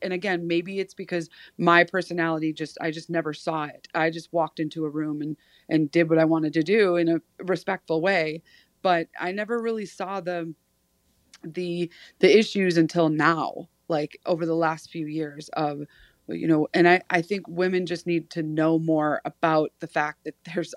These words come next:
all these careers out there. There's all this information. And, you know, we've talked about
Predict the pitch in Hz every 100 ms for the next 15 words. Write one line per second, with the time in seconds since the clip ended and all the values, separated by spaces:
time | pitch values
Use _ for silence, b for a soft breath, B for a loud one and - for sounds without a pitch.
0 | - 160 156 156 - - 160 165 160 151
1 | 139 - 85 - b b 170 165 165 170
2 | 170 165 160 160 165 190 170 160 160 -
3 | b b 185 180 170 175 - 156 - 170
4 | 156 151